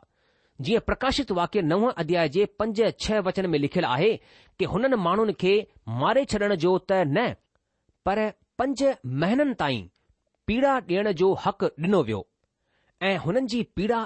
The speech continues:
اهڙي هئي، جيئن وڇوءَ جي ڏک هڻڻ سان ماڻهو جي ٿيندي آهي. هنن ڏينهن ۾ ماڻهو موت کي ڳوليندا ۽ ڪونه پائيندا ۽ مرڻ جي اڇا ڪندا ۽ موت هنن کان ڀڄندي. منهنجا عزيزو،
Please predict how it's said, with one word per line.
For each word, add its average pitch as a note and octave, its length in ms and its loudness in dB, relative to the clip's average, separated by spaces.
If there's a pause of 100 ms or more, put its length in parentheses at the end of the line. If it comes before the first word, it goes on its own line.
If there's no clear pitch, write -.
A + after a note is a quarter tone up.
(120)
اهڙي B3 260 2
هئي، E3 200 0 (440)
جيئن G#3 280 0 (260)
وڇوءَ C#4 360 0
جي D#3+ 180 0 (480)
ڏک F3+ 240 -4 (480)
هڻڻ A#3 360 0
سان F#3+ 240 0 (260)
ماڻهو A3 220 2
جي F3+ 160 0 (140)
ٿيندي G#3 280 0
آهي. G2 180 -4 (880)
هنن C#4 260 2
ڏينهن ۾ F3 260 2 (540)
ماڻهو G3 340 0 (380)
موت E3 360 0
کي A3 160 2
ڳوليندا ۽ E3 420 2 (840)
ڪونه B3+ 140 2
پائيندا ۽ C#3+ 360 0 (640)
مرڻ E3 320 0
جي G3+ 160 -2 (140)
اڇا A3+ 300 -2
ڪندا ۽ G#3+ 280 0 (520)
موت D#3+ 360 2 (100)
هنن G3 200 0
کان E3+ 280 0
ڀڄندي. C3 380 -4 (1200)
منهنجا D#3 200 0
عزيزو، F3+ 320 -2